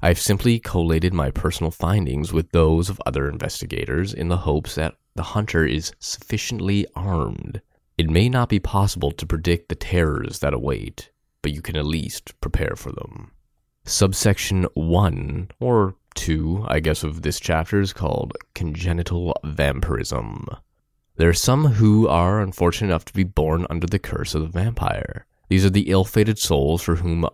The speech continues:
undeath is inevitable. They may pass through this life unaware of the diabolical future that awaits them, or they may be forced to live in constant fear of the stake and pyre. Those poor creatures have little choice about death. They will almost certainly return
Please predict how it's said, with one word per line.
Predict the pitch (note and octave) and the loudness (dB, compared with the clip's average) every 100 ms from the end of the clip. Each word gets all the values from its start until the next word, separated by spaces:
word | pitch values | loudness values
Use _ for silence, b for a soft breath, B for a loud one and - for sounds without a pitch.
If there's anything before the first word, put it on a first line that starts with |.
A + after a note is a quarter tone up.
| - | -4
undeath | F2 F#2+ F#2 E2 - | -4 0 -2 -2 -4
is | D#2 D#2+ | -6 -2
inevitable. | D#2+ D2 C#2+ G#1+ - G1+ - - _ | 0 0 -2 -6 -6 -6 -8 -12 _
They | E2+ | 2
may | E2+ D2+ | 2 2
pass | E2 D#2 - | 2 0 -2
through | - D#2 | -6 -4
this | E2 D#2 D2+ | -4 -2 -2
life | D#2+ E2+ | -2 -2
unaware | D#2+ D#2 D#2 G2 | -2 2 4 2
of | G2 | 2
the | F2 | -2
diabolical | C2 B1+ B1 A1+ - E2 | 0 0 0 -2 -2 -6
future | - C2+ C2 F#2 | -6 -6 -2 -2
that | E2 B1 | 0 -2
awaits | A#1 B1 C#2+ - | -2 -2 -4 -6
them, | A#1 F#2+ B2+ _ _ | -6 -6 -10 _ _
or | E2+ F2+ G#2+ | 2 4 4
they | G2 | 4
may | F#2 | 4
be | F#2 F#2 | 2 -2
forced | - C#2 - | 0 -2 0
to | D#2 | -2
live | C#2 A#1+ B1 | -2 -2 -4
in | - C#2 | -6 -8
constant | - - B1 - C2 A1+ | -8 -6 -4 -4 -8 -10
fear | - E2+ C#2+ B1 | -2 0 2 2
of | A#1 C2+ | 0 0
the | |
stake | C#2+ - - B1+ | -4 -4 -6 -6
and | B1 B1 | -4 0
pyre. | E2 E2+ C2 - - _ _ - | 4 4 2 -2 -10 _ _ 2
Those | E2+ - | 2 2
poor | - F2+ F2 | 2 4 4
creatures | - E2+ - E2+ | 2 -2 0 0
have | D#2 C#2+ | 0 0
little | F2 F#2 | 0 0
choice | - E2+ E2+ | 2 2 2
about | D#2+ D#2+ - | 0 0 0
death. | C2+ - - _ _ | -4 -4 -12 _ _
They | - | 0
will | D2+ | 2
almost | C#2+ E2 D#2 | 2 0 -2
certainly | - F2+ D2 D2 | 0 0 0 -2
return | D2 - E2 D2+ - - G#2 | -2 0 0 0 -2 -8 -12